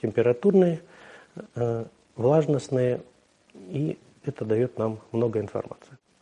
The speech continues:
Далее, существует множество методов, э, физико-химических. Ну, к примеру, уже достаточно давно, в начале двадцатого века, была создана так называемая изотопная шкала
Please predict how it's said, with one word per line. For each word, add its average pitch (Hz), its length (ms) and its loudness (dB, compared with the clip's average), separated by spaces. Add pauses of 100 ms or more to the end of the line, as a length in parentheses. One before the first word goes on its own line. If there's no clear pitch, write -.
(160)
Далее, 135 440 6
существует - 480 6
множество 143 640 8
методов, 135 640 6 (420)
э, 120 360 4 (2000)
физико-химических. 120 960 2 (140)
Ну, 156 120 -2
к - 40 -16
примеру, 123 480 6 (480)
уже 127 340 6
достаточно 120 560 4
давно, 156 400 6
в 113 140 0
начале 113 300 0
двадцатого 117 460 2
века, 175 340 4 (680)
была 147 520 6
создана 131 440 2
так 123 200 -2
называемая 120 600 4 (300)
изотопная 120 680 -4
шкала 160 380 -4